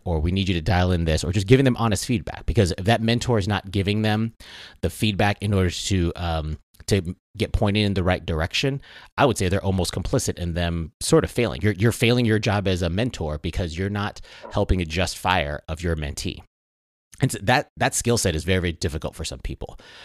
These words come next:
Um, having honest conversations, having to be the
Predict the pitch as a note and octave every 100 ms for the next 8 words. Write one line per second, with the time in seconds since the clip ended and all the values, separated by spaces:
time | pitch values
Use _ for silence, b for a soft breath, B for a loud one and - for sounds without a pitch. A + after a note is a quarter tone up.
0 | B - D#2 D#2+ A#2+ A#2 - A2 G#2 -
1 | G2+ F2+ G2 F2+ F#2+ F2+ F2 - _ _
2 | _ _ _ _ - A2 G#2+ G#2+ F2 G2+
3 | F#2 F2+